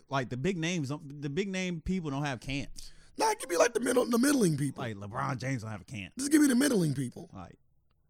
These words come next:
Speaker 2: Give me the middling. He was never middling. Give me the middling. Give me, like, the Avery fucking Bradley camp. I'm here for that.
Speaker 1: That's, that's not the middling.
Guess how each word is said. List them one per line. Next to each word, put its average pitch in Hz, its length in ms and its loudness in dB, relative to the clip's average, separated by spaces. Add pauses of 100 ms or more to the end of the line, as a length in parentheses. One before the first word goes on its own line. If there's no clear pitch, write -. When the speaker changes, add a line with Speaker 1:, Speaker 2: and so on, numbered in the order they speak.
(400)
Speaker 2:
Give 214 100 0
me 233 60 4
the 208 80 6
middling. 185 380 4 (220)
He 208 100 0
was 220 100 2
never 180 220 4
middling. 160 340 0 (880)
Give 202 100 -2
me 226 80 4
the 196 100 4
middling. 156 440 2
Give 196 140 4
me, 233 60 6
like, 208 160 6
the 165 120 2
Avery 170 220 4
fucking 151 240 0
Bradley 139 320 0
camp. 117 340 -8 (120)
I'm 175 100 2
here 160 140 2
for 120 100 -4
that. 120 220 -4 (520)
Speaker 1:
That's, 120 140 -14 (180)
that's 117 180 -12
not 110 200 -8
the 92 60 -12
middling. 92 400 -8